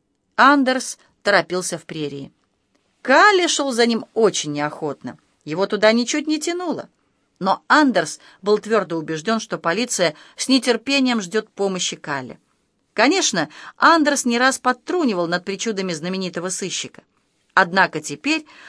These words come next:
когда было совершено настоящее преступление, он забыл об этом. Теперь он помнил только о замечательных успехах Калле в прошлом году. Ведь это благодаря ему поймали тогда бандитов. Что и говорить, Калле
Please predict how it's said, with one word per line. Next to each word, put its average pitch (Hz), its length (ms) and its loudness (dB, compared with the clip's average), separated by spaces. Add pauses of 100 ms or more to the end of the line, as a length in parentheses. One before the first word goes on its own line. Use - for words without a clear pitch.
когда 247 300 4
было 240 180 0
совершено 320 800 0 (220)
настоящее 190 680 -2
преступление, 202 760 -4
он 202 180 -8
забыл 220 400 -4
об 160 160 -10
этом. - 320 -16 (600)
Теперь 190 320 0
он 165 120 -4
помнил 202 400 0
только 302 480 -2 (120)
о 185 100 2
замечательных 175 720 -4
успехах 151 580 -8
Калле 277 320 0
в - 80 -16
прошлом 165 400 -8
году. 151 380 -8 (760)
Ведь 185 200 0
это 254 180 4
благодаря 285 480 4
ему 302 340 0
поймали 180 440 2
тогда 156 300 -2
бандитов. 165 540 -6 (360)
Что - 220 -2
и 285 80 2
говорить, 190 580 0 (320)
Калле 302 520 4